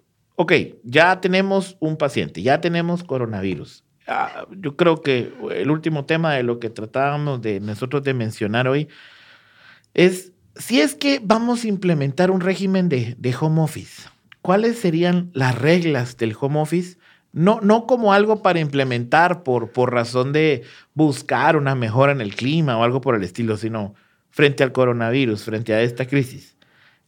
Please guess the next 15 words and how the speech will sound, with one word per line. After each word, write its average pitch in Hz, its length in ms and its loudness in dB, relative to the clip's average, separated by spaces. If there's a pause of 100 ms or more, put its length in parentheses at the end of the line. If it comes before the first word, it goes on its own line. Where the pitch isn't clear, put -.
(120)
¿Cuáles 202 320 4
podrían 160 440 0
ser 165 160 0
las 165 160 0
reglas 160 480 0
para 123 360 0
tener 127 280 0
a 170 80 2
nuestros 123 320 -6
trabajadores 107 680 -4
en 110 140 -6
el 92 220 -8
home 117 200 -8
office, 87 220 -10
Lee? - 120 -20